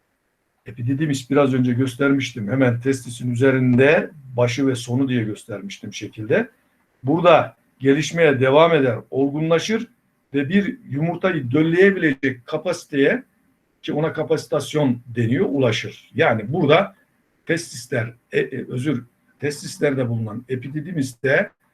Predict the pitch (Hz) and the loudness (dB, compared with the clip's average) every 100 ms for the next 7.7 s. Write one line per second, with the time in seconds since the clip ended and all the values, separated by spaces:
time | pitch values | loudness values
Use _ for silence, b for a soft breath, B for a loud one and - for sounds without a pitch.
0 | _ _ _ 147 165 165 160 170 156 135 | _ _ _ 0 2 2 2 4 4 2
1 | 143 151 147 175 - - 151 131 123 127 | 0 -2 -2 -6 -8 -2 0 2 4 4
2 | 196 240 - _ 160 165 127 135 180 208 | 4 2 -10 _ -2 0 0 -2 -4 -6
3 | 127 156 143 139 135 175 180 180 190 - | 0 2 2 0 -2 -4 -6 -10 -12 -8
4 | 123 135 127 131 117 104 - 156 - 139 | -2 0 2 2 2 0 -6 -8 -4 -2
5 | 127 113 98 101 117 196 196 b _ - | -2 -4 -8 -4 2 2 2 b _ -4
6 | 135 139 160 120 - _ _ _ _ - | 0 4 6 4 -2 _ _ _ _ -4
7 | 120 98 90 82 80 - | -2 -2 -4 -12 -18 -20